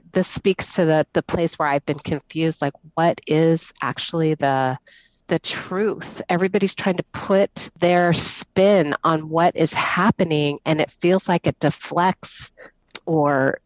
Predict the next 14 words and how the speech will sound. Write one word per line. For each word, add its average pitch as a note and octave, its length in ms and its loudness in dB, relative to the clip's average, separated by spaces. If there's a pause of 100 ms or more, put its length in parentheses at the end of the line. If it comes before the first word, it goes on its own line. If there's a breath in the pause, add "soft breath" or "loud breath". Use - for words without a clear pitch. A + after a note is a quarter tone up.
(100)
presses E3+ 600 -2
down D3 640 2 (500 soft breath)
the D#3+ 140 6
emergence D#3+ 640 0
of D3 140 2
something D3 600 -2
to - 280 0
actually E3 380 -2
become D3+ 320 -2
alive C#3+ 640 0
and D3 160 -4
teach - 300 -4
them C3+ 180 -8
something, - 480 -6